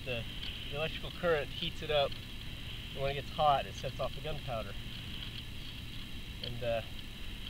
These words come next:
I'm figuring it's not gonna have very much time in contact with those brushes, and so I went ahead and added another battery. The one battery is more than enough to set it off normally. All right, so I've got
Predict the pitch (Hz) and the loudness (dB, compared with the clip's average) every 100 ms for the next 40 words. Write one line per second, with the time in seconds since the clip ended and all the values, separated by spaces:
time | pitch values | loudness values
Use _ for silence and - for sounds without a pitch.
0 | - - - 170 180 170 160 143 - 147 | -4 -2 0 0 2 2 2 0 2 2
1 | 135 143 135 147 156 131 - 156 143 135 | 2 2 2 2 2 0 0 4 6 4
2 | 123 139 139 120 139 120 - - 127 117 | 2 2 2 4 2 4 0 -2 -4 -2
3 | 131 139 131 127 117 - - - - - | 2 2 2 -2 -4 -6 -6 -6 -6 -6
4 | - - - - 143 135 135 139 135 139 | -6 -6 -6 2 6 6 6 4 4 4
5 | 131 127 123 123 127 117 117 123 117 110 | 6 6 6 4 0 2 4 4 4 0
6 | - - - - - - - - - - | -2 -4 -4 -4 -4 -4 -4 -6 -6 -4
7 | - - 139 165 175 156 156 143 139 - | -2 -2 2 4 6 6 6 6 2 0
8 | - - - - - - - - - - | -4 -4 -6 -4 -4 -2 0 0 0 -2
9 | - - - 156 151 143 131 127 123 - | -4 -4 -2 0 2 4 2 2 0 -2
10 | - 139 120 127 123 117 135 127 117 113 | -2 -2 2 4 4 2 0 0 0 -2
11 | 117 - - - - - - - - - | -2 -4 -2 -2 -2 -2 -4 -2 0 0
12 | - - - - - - - - - - | 0 -2 -2 -2 4 12 12 12 10 6
13 | - - - - 190 | 4 4 4 6 6